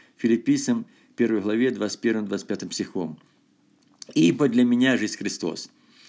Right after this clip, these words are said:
и смерть – приобретение». Понимаете, мы живём. Жизнь Христос, Павел говорит, это его жизнь, смысл жизни.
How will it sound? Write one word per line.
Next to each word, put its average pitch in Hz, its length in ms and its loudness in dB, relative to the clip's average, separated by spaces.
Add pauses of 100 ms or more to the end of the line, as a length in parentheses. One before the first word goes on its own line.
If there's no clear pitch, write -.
(280)
и - 80 -6
смерть – 123 540 2 (320)
приобретение». 107 1120 0 (680)
Понимаете, 180 300 0
мы 202 120 2
живём. 151 580 0 (520)
Жизнь 147 280 0
Христос, 151 380 -4
Павел 139 220 -2
говорит, 131 480 -6 (200)
это 113 200 -8
его 120 120 2
жизнь, 123 260 -4
смысл 131 400 -2
жизни. 92 360 -8